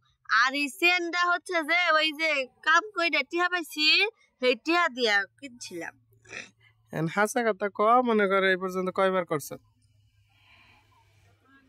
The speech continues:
Speaker 2: ক। কয়বার? পাঁচ ছয় বার? আরো বেশি, বারো তেরো বার।
Speaker 1: মানে
Speaker 2: বুঝছি, মানে ডেইলি রাইতে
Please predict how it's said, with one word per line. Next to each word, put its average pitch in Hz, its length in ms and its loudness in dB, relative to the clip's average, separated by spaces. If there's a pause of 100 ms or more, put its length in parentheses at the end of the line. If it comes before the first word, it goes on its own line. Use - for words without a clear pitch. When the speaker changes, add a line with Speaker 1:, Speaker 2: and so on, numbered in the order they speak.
(300)
Speaker 2:
ক। - 40 -8 (1900)
কয়বার? 156 280 -6
পাঁচ - 200 -4
ছয় 175 160 0
বার? 170 180 0 (1700)
আরো 147 160 -2
বেশি, 170 240 -2 (220)
বারো 165 220 0
তেরো 175 280 0
বার। 139 160 -4
Speaker 1:
মানে - 1080 -16
Speaker 2:
বুঝছি, 220 340 4 (180)
মানে 185 220 2
ডেইলি 202 280 2
রাইতে 220 280 0